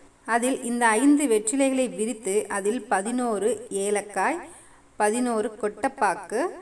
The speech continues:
பின்பு திருமணத்தில் பயன்படுத்தப்படும் அட்சதை, அதாவது மஞ்சளில் நனைத்த அரிசி சிறிது வைத்து மொத்தமாக முடிந்து மஞ்சள் நூலில் மூன்று முடிச்சு போட்டு கொள்ளலாம். மஞ்சளில் நனைத்த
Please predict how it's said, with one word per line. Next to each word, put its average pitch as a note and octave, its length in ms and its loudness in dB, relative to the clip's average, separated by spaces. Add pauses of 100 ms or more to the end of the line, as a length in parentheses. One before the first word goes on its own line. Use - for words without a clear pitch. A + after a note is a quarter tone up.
(340)
பின்பு B3 480 -2 (320)
திருமணத்தில் B3+ 640 0
பயன்படுத்தப்படும் A3 840 -2
அட்சதை, G#3 560 0
அதாவது A3 600 2
மஞ்சளில் B3 640 0
நனைத்த G#3 320 -6
அரிசி G#3 640 0 (140)
சிறிது A3 320 0
வைத்து A3 460 2 (120)
மொத்தமாக G#3+ 600 -4
முடிந்து G#3+ 500 -2
மஞ்சள் B3 440 0
நூலில் A3 340 0
மூன்று A3+ 360 -2
முடிச்சு G#3 320 -6
போட்டு G#3+ 300 -4
கொள்ளலாம். G3 460 0 (280)
மஞ்சளில் C4 440 2
நனைத்த G#3+ 300 -2